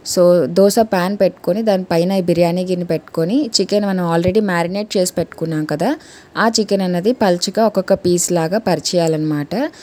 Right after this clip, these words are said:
So అలాగా మనకి ఆ వెజల్ అంతా కూడాను పల్చగా అలా ఒక పీస్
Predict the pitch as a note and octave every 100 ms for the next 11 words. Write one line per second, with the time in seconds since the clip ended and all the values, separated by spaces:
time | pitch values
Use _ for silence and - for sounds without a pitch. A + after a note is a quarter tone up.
0 | - - - - E3+ E3+ E3+ E3+ E3+ E3+
1 | E3+ F3 F3 D#3+ - - - E3+ F3 F3
2 | F#3+ F#3 F3+ F#3 F3+ F3+ F3 E3+ G3+ C#4+
3 | C4 E3 D#3+ F3+ F3+ E3 E3+ F3 F3 E3
4 | F3